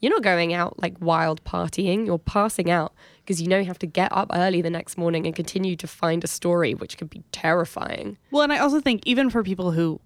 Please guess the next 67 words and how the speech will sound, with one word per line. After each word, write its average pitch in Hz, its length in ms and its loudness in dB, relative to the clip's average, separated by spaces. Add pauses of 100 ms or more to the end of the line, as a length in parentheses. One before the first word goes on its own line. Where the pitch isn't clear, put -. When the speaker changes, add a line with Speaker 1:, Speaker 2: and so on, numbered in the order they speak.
Speaker 2:
um, 147 380 -4 (180)
aren't 180 300 0
like 165 160 -4
the 160 100 -2
three 170 160 0
of 156 100 -2
us 190 440 2
<laughs> - 80 -10
and 170 320 2
work 185 280 0
at 170 80 0
a 165 80 0
travel-specific 190 1120 -2 (200)
company, 175 680 2
you 214 80 0
know, 190 220 2
people 254 260 -4
who 254 80 4
are 262 120 2
consultants 240 600 -2
or 175 100 -2
who 185 80 2
travel 214 360 0
all 190 120 4
the 190 80 -2
time 208 300 -2
for 202 120 0
work. 170 220 2 (380)
You 185 80 2
know, 175 60 2
m-, 165 140 0
my 190 180 2
roommate 185 280 2
is 175 140 0
a 180 40 -6
consultant, 180 440 0
and 151 180 0
I, 117 420 0
she - 180 0
was 170 120 0
in 165 140 0
Philly, 175 640 2
uh, 160 220 0
for 170 200 -2
a 156 80 0
project 175 560 0
a - 40 -20
couple 165 180 -2
months 196 240 0
ago, 170 160 0
and 156 100 2
I 156 60 0
kept 165 240 -6
being 165 160 0
like, 151 160 -6 (320)
"Have 165 160 -6
you 147 80 -2
eaten 185 180 -2
at 202 140 -2
this 226 180 -2
restaurant? 185 340 0
Have 151 120 -6
you 156 80 -2
done 170 200 -4
this 196 180 -2
thing? 233 280 2
Like, 143 180 -2